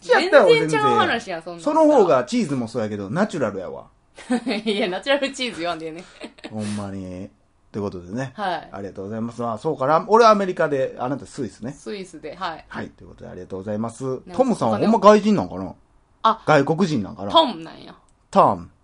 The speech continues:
Speaker 1: ということでありがとうございました。
Speaker 2: はい。
Speaker 1: 続きまして、心が折れそうな時は、大体寝不足さんからいただきました。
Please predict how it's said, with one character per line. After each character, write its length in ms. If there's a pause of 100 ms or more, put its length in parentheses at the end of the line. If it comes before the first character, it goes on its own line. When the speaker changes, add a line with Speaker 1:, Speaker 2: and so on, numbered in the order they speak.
(640)
Speaker 1:
と 60
い 20
う 40
こ 20
と 80
で 40
あ 40
り 80
が 60
と 40
う 40
ご 40
ざ 80
い 40
ま 80
し 40
た。 220
Speaker 2:
は 160
い。 160 (420)
Speaker 1:
続 180
き 60
ま 100
し 60
て、 220 (240)
心 480
が 200
折 180
れ 40
そ 160
う 40
な 100
時 240
は、 200 (100)
大 220
体 240
寝 120
不 80
足 180
さ 120
ん 80
か 100
ら 60
い 40
た 100
だ 80
き 80
ま 100
し 60
た。 140